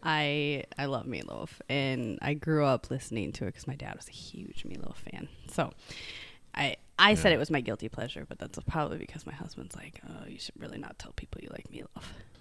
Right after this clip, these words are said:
Speaker 1: I just remember Meatloaf in Spice Girls, the movie. He was
Speaker 2: Spice
Speaker 1: the bus
Speaker 2: World?
Speaker 1: driver. Spice World,
Speaker 2: Yeah,
Speaker 1: yeah.
Speaker 2: that's right. Yeah.
Speaker 1: He was the bus driver.
Speaker 2: Now that would be a guilty pleasure group.
Speaker 1: Oh,
Speaker 2: Not
Speaker 1: yeah.
Speaker 2: Meatloaf.
Speaker 1: Yeah.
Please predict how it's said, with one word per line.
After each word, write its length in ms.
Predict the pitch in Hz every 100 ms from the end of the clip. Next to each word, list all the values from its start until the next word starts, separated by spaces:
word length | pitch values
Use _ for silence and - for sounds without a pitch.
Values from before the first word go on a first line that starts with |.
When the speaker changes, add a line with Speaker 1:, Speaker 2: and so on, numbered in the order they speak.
| -
Speaker 1:
I 60 | 165
just 220 | 165 -
remember 360 | 160 160 156 156
Meatloaf 480 | 160 180 156 156 160
in 120 | 156
Spice 360 | - 170 135
Girls, 380 | - 175 175 - - - - - - - -
the 60 |
movie. 420 | 170 160 170 180 - - - - - - - - - - -
He 80 | 190
was 100 | 170
Speaker 2:
Spice 120 | 185
Speaker 1:
the 60 | 160
bus 80 | 180
Speaker 2:
World? 100 | 196
Speaker 1:
driver. 380 | 165 139 143 151
Spice 340 | - - 170 -
World, 180 | 156 95
Speaker 2:
Yeah, 60 |
Speaker 1:
yeah. 40 | 90
Speaker 2:
that's 160 | 80 -
right. 160 | 90 - -
Yeah. 100 | 98 95
Speaker 1:
He 100 | 156
was 140 | 143
the 40 | 143
bus 180 | 151
driver. 340 | - 139 139 139 - - - - -
Speaker 2:
Now 220 | 90 82 78 80
that 680 | 92 120 131 85 - - - - - - - - - -
would 120 | 87 82
be 140 | 82
a 40 |
guilty 360 | 76 82 78 80
pleasure 360 | - 85 80 76
group. 400 | 80 76 - - - - - -
Speaker 1:
Oh, 400 | - - - - -
Speaker 2:
Not 280 | 95 90 80
Speaker 1:
yeah. 60 |
Speaker 2:
Meatloaf. 460 | 85 82 76 76 - - -
Speaker 1:
Yeah. 320 | 180 160